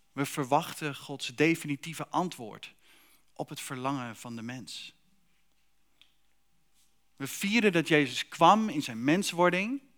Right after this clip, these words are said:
En we vinden troost hoe hij in ons dagelijks leven naar ons toe komt. Maar we leven ook toe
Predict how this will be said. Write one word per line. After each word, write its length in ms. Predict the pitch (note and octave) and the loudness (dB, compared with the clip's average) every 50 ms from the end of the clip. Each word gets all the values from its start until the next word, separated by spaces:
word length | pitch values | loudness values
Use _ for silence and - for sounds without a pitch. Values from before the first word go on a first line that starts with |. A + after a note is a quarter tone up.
| _ _ _ _ _ - - _ _ _ _ _ _ _ _ _ | _ _ _ _ _ -20 -20 _ _ _ _ _ _ _ _ _
En 140 | - C3 | -4 -2
we 100 | C3+ C3 | -2 -2
vinden 320 | B2+ - C#3 B2+ B2 B2 - | 0 0 0 0 0 -2 -4
troost 640 | - - D#3 D#3+ F#3+ A3 A#3+ - - - - - - _ - - - - _ | 0 4 6 6 6 6 4 0 -4 -6 -8 -14 -16 _ -20 -20 -20 -20 _
hoe 200 | _ C#3 C#3 C3+ | _ 0 2 4
hij 260 | C3+ B2+ B2+ B2 B2 | 4 4 4 2 0
in 180 | B2 - - C3 | -2 -4 -6 -8
ons 180 | B2+ A2 - | -6 -8 0
dagelijks 520 | - C#3+ C#3+ D3+ E3 D3 - D3 B2+ - - | 4 6 8 8 6 4 2 -4 -4 -2 0
leven 300 | C#3 C#3+ E3+ E3+ E3+ - | 2 6 6 6 4 4
naar 200 | C#3 B2+ B2 A2+ | -2 -2 -2 -4
ons 160 | A#2 - - | -4 -8 -8
toe 160 | - - F#3+ | -4 -4 -6
komt. 420 | F#3 - G3 G#3 A#3+ B3+ - - - _ _ _ - - - - _ _ _ _ _ _ _ _ _ _ _ _ _ _ _ _ _ _ _ _ _ _ _ _ _ _ _ _ _ _ _ _ _ _ _ _ _ _ _ _ _ _ _ _ - _ _ _ _ _ _ | -2 0 0 2 2 0 -2 -6 -14 _ _ _ -20 -20 -20 -20 _ _ _ _ _ _ _ _ _ _ _ _ _ _ _ _ _ _ _ _ _ _ _ _ _ _ _ _ _ _ _ _ _ _ _ _ _ _ _ _ _ _ _ _ -20 _ _ _ _ _ _
Maar 160 | - B2 C3+ | -6 -4 -2
we 80 | C3+ C#3 | 0 0
leven 320 | C#3 D3+ E3 D3+ D3+ D#3 | 0 2 0 0 -2 -4
ook 120 | - B2 - _ | -8 -8 -12 _
toe 300 | - - F3+ F3+ F3+ F3 | -8 -6 -6 -6 -8 -14